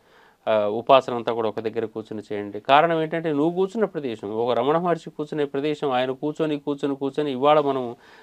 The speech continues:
దర్శించుకునే క్షేత్రం అయింది. అట్లా మార్చుకునే క్షితిగా మారాలన్నమాట. అందుకని క్షితి ఉపాసన కూడా ఒక గొప్పతనం.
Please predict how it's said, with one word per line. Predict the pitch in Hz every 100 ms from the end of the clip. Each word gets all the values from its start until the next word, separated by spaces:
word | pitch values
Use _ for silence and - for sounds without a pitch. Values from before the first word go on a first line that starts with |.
| _
దర్శించుకునే | 123 143 208 185 185 151
క్షేత్రం | - 117 -
అయింది. | 85 67 - _ _ _ _ _ _ _
అట్లా | 110 160
మార్చుకునే | 135 113 120 - 123
క్షితిగా | 107 - 113 117
మారాలన్నమాట. | 123 98 98 92 85 - - - _
అందుకని | 110 117 147
క్షితి | 156 - 170 160 208
ఉపాసన | 147 147 147 - 135
కూడా | 127 151
ఒక | 117 95
గొప్పతనం. | 92 - -